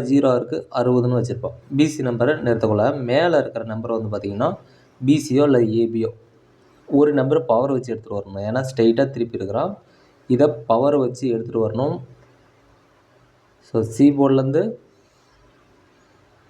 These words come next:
சி போர்டுலேருந்து பி போர்டுக்கு ஆறு வந்தாலுமே அதே கான்செப்ட் தான். ஏ போர்டுக்கு வந்தாலும் ஆறு வந்தாலும் பி போர்டுக்கு ஆறு வந்தாலும் மேல இருக்கிற அந்த முப்பத்தேழு எடுக்கணும். இன்னைக்கு வந்து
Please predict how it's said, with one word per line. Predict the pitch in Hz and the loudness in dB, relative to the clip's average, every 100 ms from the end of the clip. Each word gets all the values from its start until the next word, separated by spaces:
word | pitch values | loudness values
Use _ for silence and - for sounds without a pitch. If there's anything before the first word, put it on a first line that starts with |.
| _ _ _ _ _ | _ _ _ _ _
சி | - - 151 139 | -6 2 2 6
போர்டுலேருந்து | 131 120 117 120 151 190 - | 4 4 0 -2 -2 -2 0
பி | 135 156 | 2 2
போர்டுக்கு | 147 147 135 131 120 | 4 2 2 0 2
ஆறு | 120 123 | 2 0
வந்தாலுமே | 117 113 120 147 | -2 -4 -4 -2
அதே | 117 123 131 120 | 0 0 0 -2
கான்செப்ட் | 113 - - 90 | -4 -10 -10 -6
தான். | 95 120 | -4 4
ஏ | 117 120 | 4 6
போர்டுக்கு | 120 117 | 2 2
வந்தாலும் | 113 131 131 | -4 -2 -2
ஆறு | 113 113 | -2 -4
வந்தாலும் | 107 113 160 214 - _ _ _ _ _ _ | -4 -2 -2 -4 -12 _ _ _ _ _ _
பி | 151 175 | 2 4
போர்டுக்கு | 151 135 120 | 4 4 4
ஆறு | 117 | 2
வந்தாலும் | 113 123 160 127 | 0 -4 -6 -4
மேல | 123 135 | -2 0
இருக்கிற | 127 135 | 0 -4
அந்த | 139 113 | -6 -10
முப்பத்தேழு | 110 135 123 110 104 | -4 -2 0 0 0
எடுக்கணும். | - 98 92 - _ _ _ - | -2 -6 -16 -18 _ _ _ -2
இன்னைக்கு | 147 139 120 | 0 2 2
வந்து | 123 | 2